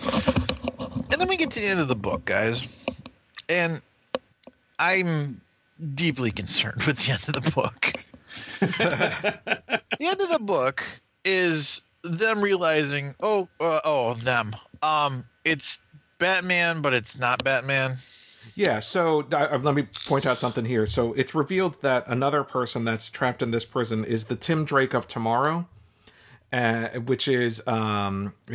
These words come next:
Speaker 2: and the Tim Drake of Tomorrow was, uh, a storyline that popped up in Jeff Johns' Teen Titans run, where he's taken Joe Chill's gun. Well, this isn't Joe Chill's gun, but, um, basically Tim Drake has become Batman in the future, and so this is that character,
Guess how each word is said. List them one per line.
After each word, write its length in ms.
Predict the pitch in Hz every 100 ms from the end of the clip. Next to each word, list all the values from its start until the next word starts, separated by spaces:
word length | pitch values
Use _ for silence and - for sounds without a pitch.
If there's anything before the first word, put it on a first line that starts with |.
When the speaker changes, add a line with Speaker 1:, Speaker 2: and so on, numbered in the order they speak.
| 127
Speaker 2:
and 140 | 120
the 80 | 117
Tim 200 | - 180
Drake 180 | 165 147
of 100 | 139
Tomorrow 400 | 139 127 120 120
was, 360 | 110 110 104 -
uh, 200 | 113 107
a 40 | 110
storyline 720 | - 139 135 123 113 110 107
that 260 | 107 -
popped 260 | - 117 -
up 180 | 113 110
in 160 | 107
Jeff 240 | 101 117 -
Johns' 380 | 123 110 104 -
Teen 220 | 131 107
Titans 440 | - 165 113 98
run, 300 | 101 - - - - -
where 120 | 107
he's 180 | 113 -
taken 420 | 131 123 127 120
Joe 340 | 120 120 120
Chill's 500 | 117 - 123 113 107 107 -
gun. 200 | - 107 113
Well, 200 | 104 95
this 260 | 95 117
isn't 180 | 101 95
Joe 140 | 101 92
Chill's 260 | 101 90
gun, 300 | - 95 92
but, 260 | 90 98 90 - - -
um, 380 | - 104 98 101 - - 117
basically 360 | 143 135 127
Tim 200 | 113 131
Drake 200 | 110 110
has 120 | 117
become 340 | 104 110 120 104
Batman 340 | 107 110 110
in 80 | 107
the 60 | 104
future, 440 | 120 113 123 120
and 320 | 107 104 98 104
so 160 | - 110
this 220 | 120 -
is 140 | 107
that 200 | 107 107
character, 580 | - 117 113 - 131 127